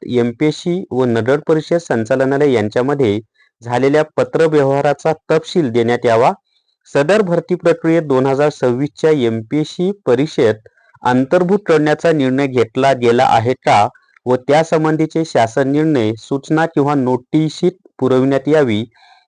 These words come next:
सदर भरतीची प्रक्रिया, पात्रता परीक्षा पद्धत इत्यादी बाबतीत कोणते नियोजन सुरू आहे, त्याचा संक्षिप्त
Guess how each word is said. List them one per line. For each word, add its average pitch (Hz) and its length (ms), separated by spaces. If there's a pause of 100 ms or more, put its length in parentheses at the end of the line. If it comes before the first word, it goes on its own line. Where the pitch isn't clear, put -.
(140)
सदर 156 260
भरतीची 175 460
प्रक्रिया, 160 520
पात्रता 151 580
परीक्षा 160 380
पद्धत 127 480
इत्यादी 131 400
बाबतीत 131 480 (480)
कोणते 151 460
नियोजन 156 520
सुरू 139 260
आहे, 143 340
त्याचा 123 320
संक्षिप्त 135 600